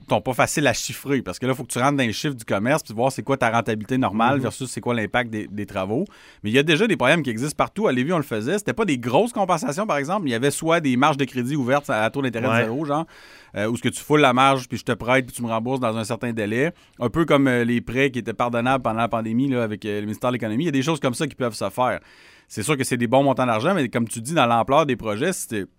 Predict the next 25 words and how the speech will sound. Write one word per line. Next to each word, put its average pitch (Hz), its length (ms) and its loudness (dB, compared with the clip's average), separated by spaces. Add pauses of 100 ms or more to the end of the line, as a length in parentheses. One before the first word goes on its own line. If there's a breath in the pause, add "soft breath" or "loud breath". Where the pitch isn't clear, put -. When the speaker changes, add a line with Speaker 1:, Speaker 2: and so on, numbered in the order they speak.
(260)
Speaker 1:
c'est - 180 -2
une 143 100 2
goutte 135 240 0
d'eau 185 200 6
pour, 143 320 2
entre 127 200 4
parenthèses, 127 460 4
Speaker 3:
Ben, 123 60 6
Speaker 1:
acheter 123 100 4
Speaker 3:
c'est - 100 2
Speaker 1:
la 143 60 6
Speaker 3:
parce 127 120 2
Speaker 1:
paix. - 80 8
Speaker 3:
que, 131 40 6
tu - 60 -12
sais, 165 180 6
le, 131 220 6
sur - 180 0
sept - 220 2
point 156 200 4
six 165 300 -2
milliards, 156 460 4
le 139 80 2
tramway, 127 500 0
là, 151 220 -6